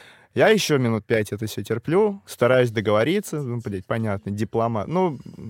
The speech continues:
уровень владения моим языком, бла-бла-бла. Короче, блядь, у меня падает забрало в какой-то момент.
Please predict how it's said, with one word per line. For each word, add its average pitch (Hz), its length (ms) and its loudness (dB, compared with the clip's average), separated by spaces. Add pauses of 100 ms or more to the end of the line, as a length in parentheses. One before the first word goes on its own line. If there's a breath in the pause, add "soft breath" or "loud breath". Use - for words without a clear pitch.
(120)
уровень 156 320 2
владения 143 420 2
моим 120 440 0
языком, 113 800 -2 (320)
бла-бла-бла. 107 520 -4 (580)
Короче, 190 340 0
блядь, 123 360 -2
у - 40 -4
меня 175 220 0 (360)
падает 135 340 4
забрало 165 340 2
в - 60 -8
какой-то 104 320 -4
момент. 95 360 -8